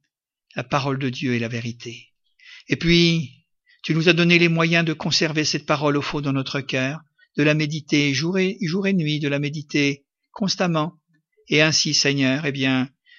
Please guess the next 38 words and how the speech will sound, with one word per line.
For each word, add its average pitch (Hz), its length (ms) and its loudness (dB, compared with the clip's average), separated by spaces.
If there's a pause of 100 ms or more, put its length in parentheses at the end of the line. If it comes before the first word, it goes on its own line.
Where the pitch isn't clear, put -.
cette - 180 -12
parole 147 300 2
que - 80 -2
nous 147 140 -2
connaissons 156 640 -2 (380)
devient 151 600 2
réalité 160 680 4
par 147 240 -2
des 143 120 -2
signes, 165 320 0
des 143 100 0
miracles, 147 440 0
des 139 120 -2
prodiges, 143 600 -2 (260)
et - 80 -6
ça, 139 300 0
c'est, 131 420 -6
c'est - 160 -6
notre 135 240 -4
expérience. 131 800 -8 (760)
Oui, 147 220 4
nous 139 100 -4
te 160 120 -2
bénissons, 143 560 -2
Seigneur, 131 300 -4
de 131 80 -2
ce 127 100 -8
que 147 80 -2
tu 139 180 -2
as 135 40 2
ajouté 139 440 0
au 123 100 0
texte. 143 500 -2 (540)
Et 139 580 2 (540)
en 156 80 -2
effet, 147 540 2
au 147 100 0
message 147 640 0